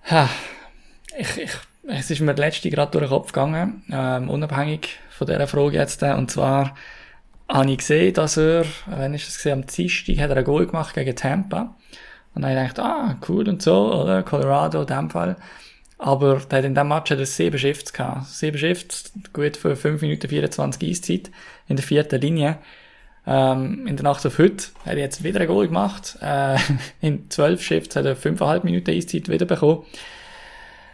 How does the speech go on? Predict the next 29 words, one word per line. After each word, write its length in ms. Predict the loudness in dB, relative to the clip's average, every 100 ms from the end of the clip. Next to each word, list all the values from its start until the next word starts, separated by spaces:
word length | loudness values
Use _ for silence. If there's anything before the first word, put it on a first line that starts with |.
| -20 -20 -20 _
Also, 580 | -2 2 4 4 4 0 -12 _ _ -14 -14 -14 -18 -20 -20 -20 -20 -16
ich 60 | -4
meine, 380 | 0 0 0 0
man 180 | -2 0
kann 240 | 0 2
ihm 240 | 2 2
in 80 | 0
dem 220 | 0 0
Sinn 320 | 0 -2 -4 -4
keinen 300 | 0 0 2
Vorwurf 420 | 2 4 2 0
machen, 320 | 0 0 -2
dass 160 | -2 -4
er 60 |
seine 220 | -4 -4 -2
Chancen 440 | -2 -2 -2 -4
nicht 120 | -2
nützt 340 | -2 -2 -4 -2
jetzt, 400 | -2 -2 -10 -6
einmal 280 | -2 0 0
in 160 | -2
den 100 | -2
letzten 300 | -2 -4 -6
zwei 220 | -2 0
Spielen 320 | 0 2 2 2
auf 80 |
jeden 240 | 0 0 2
Fall, 260 | 4 2
aber, 340 | 2 2 2